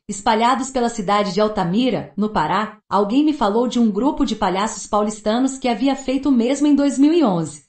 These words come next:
quando a região serrana do Rio de Janeiro foi seriamente atingida pelas chuvas, deixando milhares de vítimas. O grupo se chamava Forças Amadas,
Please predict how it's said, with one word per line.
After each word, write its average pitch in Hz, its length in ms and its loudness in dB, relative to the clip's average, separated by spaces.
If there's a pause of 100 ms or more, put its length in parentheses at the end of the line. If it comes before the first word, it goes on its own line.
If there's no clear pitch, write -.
quando 311 220 2
a 302 40 2
região 254 440 2
serrana 208 480 0
do 185 140 -2
Rio 233 180 0
de 185 80 -4
Janeiro 185 480 -2
foi 247 180 -2
seriamente 269 560 0
atingida 247 540 0
pelas 285 340 -2
chuvas, 226 520 -2 (160)
deixando 226 440 0
milhares 247 520 2
de 302 80 0
vítimas. 170 640 -6 (880)
O 208 140 2
grupo 247 360 0
se 240 140 -6
chamava 214 420 0
Forças 277 480 -2
Amadas, 180 640 0